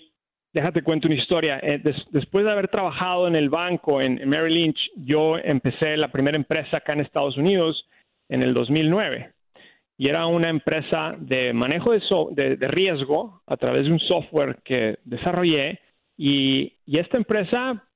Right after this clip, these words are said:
pues nuestra idea era venderle el software a la, a los, a los inversionistas institucionales más grandes del mundo.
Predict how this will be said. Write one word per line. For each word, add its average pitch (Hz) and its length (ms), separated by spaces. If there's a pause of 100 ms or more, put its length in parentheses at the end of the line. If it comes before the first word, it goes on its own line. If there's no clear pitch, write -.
pues 156 140
nuestra 127 260
idea 127 180
era 160 120
venderle 147 680 (500)
el 131 240
software 165 600
a 127 120
la, 123 300
a 123 160
los, 123 340
a 139 60
los 131 180
inversionistas 131 600
institucionales 139 600
más 160 220
grandes 240 420
del 151 120
mundo. 127 360